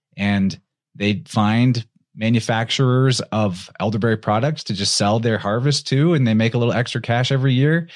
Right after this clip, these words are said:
The, the fact is, at least last time I looked into it, something like thirty percent of the domestic elderberry usage for the United States is actually grown here, but our climate,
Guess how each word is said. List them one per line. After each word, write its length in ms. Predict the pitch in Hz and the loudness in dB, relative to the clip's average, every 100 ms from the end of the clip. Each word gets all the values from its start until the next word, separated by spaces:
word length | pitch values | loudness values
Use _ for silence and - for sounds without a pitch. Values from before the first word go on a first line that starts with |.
| - - _ | -20 -20 _
The, 220 | - 110 - | -10 -10 -10
the 120 | - 110 | -12 -6
fact 320 | 143 135 - | -4 -4 0
is, 220 | 143 123 104 _ _ _ | 0 0 -4 _ _ _
at 60 | 120 | -4
least 220 | 123 - | -2 0
last 260 | 117 117 117 | 0 -2 -2
time 200 | 131 113 | 0 2
I 220 | 92 87 - _ _ _ _ | 0 -2 -8 _ _ _ _
looked 180 | 107 104 | -8 -2
into 320 | 123 131 117 | 0 2 0
it, 200 | 92 - _ _ _ | -2 -4 _ _ _
something 320 | - 131 131 | -4 -2 0
like 280 | 107 82 - _ _ _ _ _ _ _ | 0 -2 -8 _ _ _ _ _ _ _
thirty 320 | 131 127 135 | -2 2 2
percent 640 | 131 123 107 - 107 127 113 | 0 -2 -2 0 2 2 0
of 100 | 90 | -2
the 100 | 95 | -2
domestic 680 | 95 92 104 - 107 - _ _ _ _ - | 0 0 -2 -2 -6 -6 _ _ _ _ -4
elderberry 640 | 110 117 104 110 107 98 | -2 -2 -2 -2 0 -2
usage 680 | 85 92 - 127 143 - - _ - | -4 -6 -4 -2 -2 -4 -10 _ -10
for 100 | 120 | -2
the 80 | |
United 300 | 117 127 127 | 0 0 0
States 340 | 127 139 143 - | -2 0 -2 -2
is 160 | 95 | -4
actually 340 | 101 101 - 90 | -4 -4 -6 -8
grown 280 | 92 104 135 | -4 0 2
here, 380 | 151 170 180 - _ _ _ _ _ | 2 2 -2 -8 _ _ _ _ _
but 320 | 120 110 - _ - | -2 -2 -4 _ -4
our 340 | 110 107 98 117 _ _ _ | -2 0 -2 -8 _ _ _
climate, 600 | - - 175 165 107 95 | -10 -2 2 2 2 -2